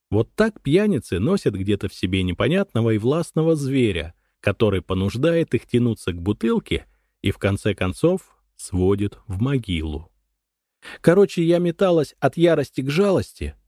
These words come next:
от ревности к сопереживанию и пониманию.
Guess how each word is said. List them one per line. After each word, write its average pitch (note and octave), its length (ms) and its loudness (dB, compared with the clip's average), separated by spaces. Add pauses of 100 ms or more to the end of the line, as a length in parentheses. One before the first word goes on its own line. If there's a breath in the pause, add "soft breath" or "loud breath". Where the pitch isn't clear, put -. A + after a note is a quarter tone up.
от C3 180 0
ревности F3+ 460 2
к - 80 -12
сопереживанию D3 1000 0 (260)
и E3+ 80 4
пониманию. B2+ 840 0